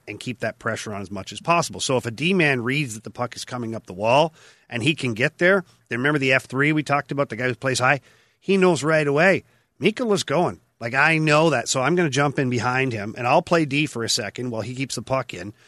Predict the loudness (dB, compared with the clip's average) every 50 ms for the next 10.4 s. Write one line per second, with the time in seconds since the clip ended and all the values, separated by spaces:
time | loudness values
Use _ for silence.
0 | _ _ _ _ -6 -2 0 0 2 2 0 0 0 2 2 4 4 4 4 4
1 | 2 0 0 -2 -2 -4 -6 -6 -4 -4 -2 -2 -2 -4 -4 -6 -8 -8 -8 -10
2 | -10 -8 -10 -8 -2 2 2 2 2 2 _ _ _ _ _ _ _ _ _ _
3 | _ -14 -12 -10 -8 -4 0 0 2 2 0 0 0 0 2 2 4 2 2 2
4 | -2 -4 -4 -6 -6 -8 -6 -6 -6 -4 -6 -6 -6 -4 -2 0 0 0 -2 -4
5 | -8 -6 -4 -4 -4 -4 -4 -2 -2 -2 -2 -4 -4 -6 -6 -4 -4 -6 -8 _
6 | -14 -8 -2 0 2 4 2 2 2 0 -2 -2 -2 -6 -4 -2 -2 -2 -2 -4
7 | -6 -6 -4 -2 -2 -2 -2 -4 _ -12 -20 _ _ _ _ -4 -4 -4 -2 -2
8 | 0 0 -2 -2 _ _ _ -6 0 4 6 6 6 6 4 2 2 2 2 2
9 | 0 -6 -10 -6 -4 -2 -2 -2 -2 -4 -4 -2 -2 0 0 0 -2 -6 -6 -8
10 | -8 -8 -8 -8 -8 -8 -8